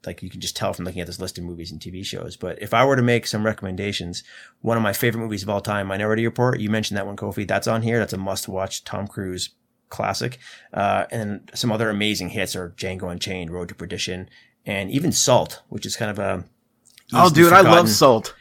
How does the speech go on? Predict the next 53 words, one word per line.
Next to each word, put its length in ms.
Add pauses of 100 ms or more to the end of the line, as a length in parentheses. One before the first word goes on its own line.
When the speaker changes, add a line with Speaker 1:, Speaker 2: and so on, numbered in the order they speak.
(140)
Speaker 1:
So 360
good, 220
right? 240
Speaker 2:
It's 240
Speaker 1:
I, 80
Speaker 2:
so 220
good. 360 (460)
Speaker 1:
I 140
always 220
regret 280
them 200
not 320 (140)
making 260
a 40
sequel, 400
and 80
they, 60
there 160
were 80
a 20
lot 140
of 40
talks 300
about 200
that, 140
'cause 120
that 120
was 140
really 160
successful 420
for 120
Angelina 380
Jolie 340
and 80
a 40
really 220
good 340
hit 280
when 100
it 80
came 160
out. 240 (360)
Um, 440 (380)
and 200
then 140
on 60
the 80
T 180
V 140
front, 400
like, 160
a 80
great 640